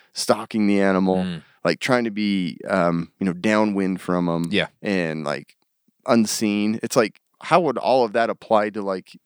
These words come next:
Speaker 1: if you were dealing with, like, a hostile group, you, you know,
Speaker 2: Yeah.
Speaker 1: if, like, somebody had to do some exchange and you had to hide out in the woods, this skill would, like,
Speaker 2: Sure.
Speaker 1: give you an advantage.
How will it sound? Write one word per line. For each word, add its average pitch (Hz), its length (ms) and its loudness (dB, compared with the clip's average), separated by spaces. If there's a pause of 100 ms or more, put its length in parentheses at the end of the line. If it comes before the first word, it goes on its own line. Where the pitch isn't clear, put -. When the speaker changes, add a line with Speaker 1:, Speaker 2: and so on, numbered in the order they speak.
Speaker 1:
if 113 160 -6
you 107 80 0
were 95 100 2
dealing 95 320 2
with, 95 140 -2
like, - 320 -6
a - 80 -12
hostile 90 440 -4
group, 95 360 0
you, 101 120 -8
you 104 120 -4
know, 90 100 -4
Speaker 2:
Yeah. 80 200 -8 (100)
Speaker 1:
if, - 180 -6
like, 92 160 2
somebody 127 320 0
had 117 160 -2
to 101 60 -10
do 98 260 2
some 107 200 0
exchange 98 600 -4
and 95 120 -6
you 104 100 -4
had 101 160 0
to - 60 -2
hide 95 200 0
out 87 100 0
in 80 60 -4
the 98 80 0
woods, 95 360 2 (640)
this 123 180 2
skill 127 460 4
would, 92 180 -6
like, 90 240 0 (140)
Speaker 2:
Sure. 123 320 0 (120)
Speaker 1:
give 127 200 0
you 127 120 2
an 104 60 0
advantage. 90 640 -4